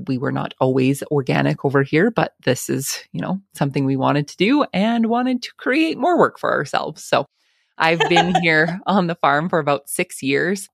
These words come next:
Speaker 1: My farming duties have changed throughout the years. Um, and to be honest, when I started here, it was not my intention to be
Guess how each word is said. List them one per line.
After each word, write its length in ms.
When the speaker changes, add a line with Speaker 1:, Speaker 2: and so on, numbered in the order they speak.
Speaker 1:
My 280
farming 680
duties 500
have 400
changed 560
throughout 480
the 80
years. 520
Um, 460
and 480
to 80
be 120
honest, 380
when 100
I 120
started 520
here, 540
it 80
was 200
not 300
my 140
intention 640
to 180
be 440